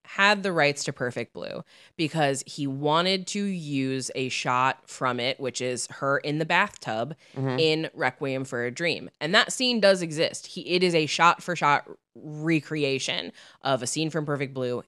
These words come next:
Speaker 1: in Requiem for a Dream. And yet, he then makes Black Swan,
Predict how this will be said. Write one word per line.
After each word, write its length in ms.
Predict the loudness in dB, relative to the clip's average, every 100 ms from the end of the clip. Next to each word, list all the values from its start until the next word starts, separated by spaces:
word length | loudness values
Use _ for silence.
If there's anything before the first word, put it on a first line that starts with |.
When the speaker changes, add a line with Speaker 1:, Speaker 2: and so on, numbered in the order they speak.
| _
Speaker 1:
in 160 | -4 0
Requiem 340 | -2 -2 -8
for 140 | -8
a 80 | -10
Dream. 320 | -10 -12 -14 -18 _ _ _ _ _ -2
And 200 | 0 2
yet, 600 | 2 2 0 -8 -10 -12 _ _
he 180 | _ 0
then 280 | 4 4 4
makes 400 | 2 2 -6 -8 _ _
Black 320 | 2 4 4
Swan, 580 | -2 -6 -4 -4 -6 -12